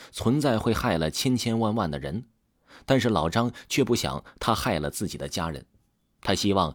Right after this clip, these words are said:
这只是自己做的一场梦。早上醒来之后恢复到原状的噩梦，但是这是事实，无可挽救的事实。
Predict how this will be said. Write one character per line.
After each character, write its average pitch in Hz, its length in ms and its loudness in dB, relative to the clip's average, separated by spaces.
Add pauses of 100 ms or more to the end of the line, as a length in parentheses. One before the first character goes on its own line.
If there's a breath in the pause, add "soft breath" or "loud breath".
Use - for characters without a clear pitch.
(160 loud breath)
这 101 120 2
只 78 200 -4
是 90 160 -2
自 104 220 -2
己 76 160 -6
做 98 220 -4
的 87 80 -4
一 90 180 -2
场 - 280 -8
梦。 117 260 -6 (840 loud breath)
早 85 220 0
上 98 160 -2
醒 71 160 -6
来 76 140 -4
之 95 120 -4
后 78 280 -6 (100)
恢 139 240 2
复 123 140 -4
到 98 180 2
原 87 300 0
状 120 160 -2
的 98 80 -2
噩 185 200 0
梦， 85 160 -4 (520)
但 90 200 2
是 71 300 -8 (320)
这 98 180 2
是 87 160 -2
事 90 240 -2
实， 85 460 -4 (400 loud breath)
无 196 260 6
可 196 280 2
挽 131 360 0
救 143 300 2
的 73 160 -6
事 - 220 -2
实。 73 360 -6